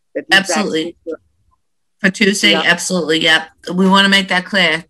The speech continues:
Speaker 2: You know, if you don't, e-, even if you don't go to Saint Ray's or Saint Joseph, you go to, you know, uh, whatever school, wherever, um, if you live in Medford, um, if you don't. And we just wanna get vaccines. We wanna get shots in them. So any twelve-year-old plus,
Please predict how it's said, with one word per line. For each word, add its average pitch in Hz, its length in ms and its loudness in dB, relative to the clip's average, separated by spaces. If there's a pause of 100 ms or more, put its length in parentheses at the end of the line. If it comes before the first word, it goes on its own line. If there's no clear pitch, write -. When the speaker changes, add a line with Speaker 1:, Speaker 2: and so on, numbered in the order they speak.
(140)
Speaker 2:
You 175 140 -2
know, 160 180 2
if 175 220 -2
you 180 100 0
don't, 170 300 0
e-, 180 40 2
even 180 360 0
if 180 140 -2
you 180 80 0
don't 175 180 0
go 185 80 0
to 180 80 0
Saint 175 300 -4
Ray's 170 280 -4
or 160 60 -14
Saint 160 260 -6
Joseph, 165 380 -2
you 165 100 -6
go 160 160 0
to, 151 380 2
you 170 120 -6
know, 151 300 -6
uh, 143 280 -2 (640)
whatever 165 300 0
school, 160 560 -2
wherever, 151 520 -2 (360)
um, 156 260 2
if 156 120 -2
you 165 80 -4
live 156 220 -2
in 156 80 -4
Medford, 151 500 -2
um, 147 440 -2 (1040)
if 185 120 -16
you 180 80 -2
don't. 165 320 0 (600)
And 196 200 -4
we 190 120 6
just 175 260 -2
wanna 160 180 0
get 160 160 -6
vaccines. 143 640 -4
We 147 60 -8
wanna 151 260 -4
get 156 160 -6
shots 143 320 -4
in 147 60 -10
them. 135 240 -2
So 143 300 -4
any 156 200 -6
twelve-year-old 147 760 -6
plus, 131 280 -2